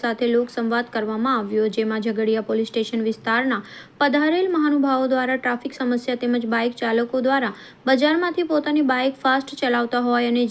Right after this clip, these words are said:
જ્યાં અકસ્માત સંભવિત લાગતી ઘટનાઓ વિશે ભરૂચ જિલ્લા પોલીસ અધિક્ષક શ્રીનું ધ્યાન દોરવામાં આવ્યું હતું. આ પ્રસંગે ભરૂચ જિલ્લા પોલીસ અધિક્ષક શ્રી દ્વારા સ્થાનિક ઝઘડિયા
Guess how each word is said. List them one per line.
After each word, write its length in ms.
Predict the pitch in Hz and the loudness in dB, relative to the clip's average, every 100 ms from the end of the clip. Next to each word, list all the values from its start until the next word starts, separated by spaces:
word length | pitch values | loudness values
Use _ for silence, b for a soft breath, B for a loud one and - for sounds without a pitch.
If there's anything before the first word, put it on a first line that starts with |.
| 233 | 2
જ્યાં 260 | 240 233 | 2 0
અકસ્માત 420 | 233 233 240 240 | -2 -2 -2 -2
સંભવિત 460 | 247 226 226 240 233 | -2 0 2 2 0
લાગતી 300 | 226 226 233 226 | -2 -2 -4 -2
ઘટનાઓ 440 | 214 220 226 233 254 | -2 -2 0 0 0
વિશે 280 | 262 285 233 208 B B - | -2 0 -2 -2 B B 2
ભરૂચ 280 | 294 339 320 | 2 2 0
જિલ્લા 200 | 330 330 311 | 2 2 2
પોલીસ 220 | 294 294 | 0 0
અધિક્ષક 380 | 262 254 - 277 - | -2 -2 -2 -6 -2
શ્રીનું 360 | 262 254 262 | -2 0 0
ધ્યાન 300 | 247 240 240 | 0 2 2
દોરવામાં 440 | 226 214 220 247 269 | 2 0 0 2 0
આવ્યું 280 | 208 220 220 | 0 0 -2
હતું. 220 | 214 226 | 0 0
આ 80 | 220 | 0
પ્રસંગે 440 | 220 220 254 262 202 - B B B _ _ - - - - | -2 -2 0 0 0 -4 B B B _ _ -20 -20 -8 2
ભરૂચ 380 | 262 269 320 294 | 4 6 4 4
જિલ્લા 200 | 311 330 320 | 4 4 2
પોલીસ 200 | 294 302 277 | 2 4 2
અધિક્ષક 400 | 269 262 277 - | 2 0 -4 -2
શ્રી 220 | 277 269 | 0 2
દ્વારા 260 | 277 285 208 B B B | 2 2 -2 B B B
સ્થાનિક 360 | - 311 370 330 | 0 0 2 2
ઝઘડિયા 480 | 330 302 302 330 | 4 4 4 2